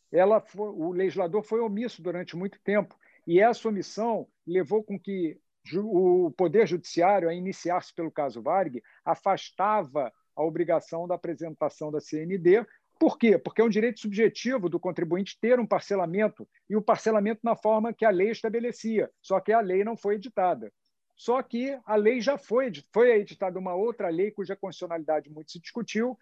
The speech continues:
e agora há uma outra lei, além da, da transação, que trata, a Lei treze nove oito oito, que trata exatamente desse parcelamento dos débitos devidos ao fisco.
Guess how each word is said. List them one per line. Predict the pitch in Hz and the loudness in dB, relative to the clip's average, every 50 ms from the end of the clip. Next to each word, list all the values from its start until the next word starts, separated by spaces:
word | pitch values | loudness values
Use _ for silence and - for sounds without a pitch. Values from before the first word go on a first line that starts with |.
| _ _ _ - - _ _ _ | _ _ _ -20 -20 _ _ _
e | - 277 | 0 2
agora | 262 220 190 214 240 240 | 2 4 4 4 4 4
há | 214 208 | 2 0
uma | 214 208 208 196 | -2 0 0 0
outra | 190 196 208 220 214 233 247 233 | 2 2 2 2 0 0 -2 0
lei, | 202 190 208 233 233 196 - _ _ _ _ _ _ _ _ | 2 2 0 0 0 -4 -10 _ _ _ _ _ _ _ _
além | - 160 160 156 175 196 202 190 | -6 -4 -2 -2 -2 -2 -2 -2
da, | 180 180 175 175 185 | -2 0 0 -2 -2
da | 147 156 160 160 | -2 -2 -2 -2
transação, | 156 - - 175 170 143 180 220 220 - - 185 190 208 214 208 _ _ _ _ _ | -2 -4 -6 -8 -4 -2 -2 -2 -2 -4 -4 -4 -4 -4 -6 -8 _ _ _ _ _
que | - 247 | -8 -8
trata, | - - - 190 185 185 190 190 - 214 214 214 214 | -6 -4 0 2 4 4 4 2 0 -2 -2 -2 -2
a | 196 135 143 156 | 0 0 2 2
Lei | 156 151 180 180 | 4 4 4 2
treze | 180 180 170 180 185 175 131 156 | 2 0 0 -2 -2 -2 -2 -6
nove | 165 160 160 165 147 156 | -6 -4 -4 -4 -4 -4
oito | 165 165 160 - | -4 -4 -4 -2
oito, | 185 202 208 - | -2 -2 -2 -4
que | 247 | -6
trata | 220 - 214 233 233 226 | -4 0 0 0 0 -2
exatamente | - 208 220 214 208 175 175 196 214 - - 220 233 233 233 226 214 | -4 -6 -4 -4 -4 -4 -4 -6 -8 -8 -8 -8 -6 -4 -4 -4 -4
desse | 202 165 160 175 202 202 196 - - 226 214 208 185 _ _ _ _ _ _ _ _ _ _ _ _ _ | -4 -2 2 4 4 4 2 -2 -8 -10 -10 -10 -12 _ _ _ _ _ _ _ _ _ _ _ _ _
parcelamento | - 269 254 - - - - 226 226 214 196 185 175 180 185 196 202 196 - 220 214 214 - _ _ _ _ _ _ | 4 4 4 2 0 0 2 4 4 4 4 0 0 0 0 0 0 0 -2 -4 -4 -4 -8 _ _ _ _ _ _
dos | 147 139 175 190 175 - 131 | -8 -4 -2 -2 -2 -2 0
débitos | 139 170 180 185 190 185 _ - 208 202 185 151 135 147 | 2 4 4 4 4 0 _ -4 -2 -2 -2 -2 -2 0
devidos | 170 180 151 147 185 170 147 147 | 2 2 2 2 -2 -2 0 0
ao | 208 220 208 | 0 0 0
fisco. | - - 196 202 196 - - - - 104 | -2 -4 -2 -2 -2 -4 -6 -10 -18 -20